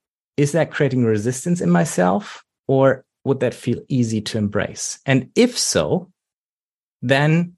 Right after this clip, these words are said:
should I do it or not? And you just think about that. Just putting that on a piece of paper might create a lot more clarity than just getting all the insights all the time and only thinking about them, because that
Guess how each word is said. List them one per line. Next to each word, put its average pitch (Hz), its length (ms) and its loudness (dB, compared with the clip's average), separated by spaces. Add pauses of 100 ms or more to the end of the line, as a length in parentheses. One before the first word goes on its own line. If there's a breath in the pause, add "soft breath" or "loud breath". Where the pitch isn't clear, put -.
should - 320 -4
I 131 120 2
do 160 160 0
it 170 100 2
or 175 140 4
not? 185 340 -2
And 113 200 -8
you 123 80 -2
just 123 300 -6
think 151 180 -2
about 120 300 -2
that. - 220 -12 (180 soft breath)
Just 170 220 0
putting 202 240 6
that 180 180 6
on 165 100 4
a 147 60 2
piece 175 240 0
of 139 160 0
paper 147 400 -2 (240 loud breath)
might 143 220 2
create 135 420 2 (260)
a 123 60 -4
lot 131 220 4
more 131 180 2
clarity 127 560 0
than 110 240 0
just - 540 -6
getting 117 380 2
all 123 200 4
the 110 120 0
insights 110 440 0
all 101 140 0
the 98 80 -2
time 107 340 0
and 98 160 -2
only 135 420 4
thinking - 460 -4
about - 280 -10
them, - 180 -4
because 110 320 0
that 135 280 0